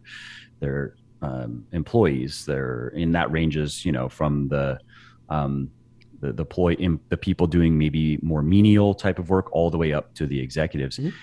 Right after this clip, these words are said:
Speaker 1: And so, so I, I, I worked on that,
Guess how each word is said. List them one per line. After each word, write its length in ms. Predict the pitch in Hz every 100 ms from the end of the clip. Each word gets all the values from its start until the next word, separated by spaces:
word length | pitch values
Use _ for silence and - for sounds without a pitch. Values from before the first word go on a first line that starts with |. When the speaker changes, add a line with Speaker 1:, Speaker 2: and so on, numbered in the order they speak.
| -
Speaker 1:
And 200 | 101 95
so, 400 | 92 107 92 90 -
so 300 | - 180 92
I, 100 | 90 - 92 90
I, 60 | 85 -
I 420 | 90 85 80 78 -
worked 280 | 98 95
on 180 | 80 78
that, 440 | 95 127 117 110